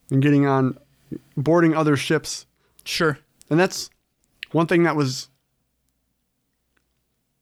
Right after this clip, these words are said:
Speaker 1: it was, uh, it was a downside to us is that we weren't all friends.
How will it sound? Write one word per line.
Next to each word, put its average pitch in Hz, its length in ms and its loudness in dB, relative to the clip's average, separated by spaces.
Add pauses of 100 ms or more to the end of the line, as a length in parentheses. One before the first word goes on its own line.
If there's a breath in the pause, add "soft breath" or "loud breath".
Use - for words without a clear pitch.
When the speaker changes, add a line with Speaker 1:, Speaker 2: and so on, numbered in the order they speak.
(480)
Speaker 1:
it 320 300 0
was, 196 320 0
uh, 175 520 2 (2000)
it - 40 0
was 156 140 2
a 147 60 2
downside 180 460 2
to 156 80 0
us 170 200 0
is 156 120 -2
that 139 180 0
we 139 400 2
weren't 139 360 0
all 143 500 0
friends. 170 600 -4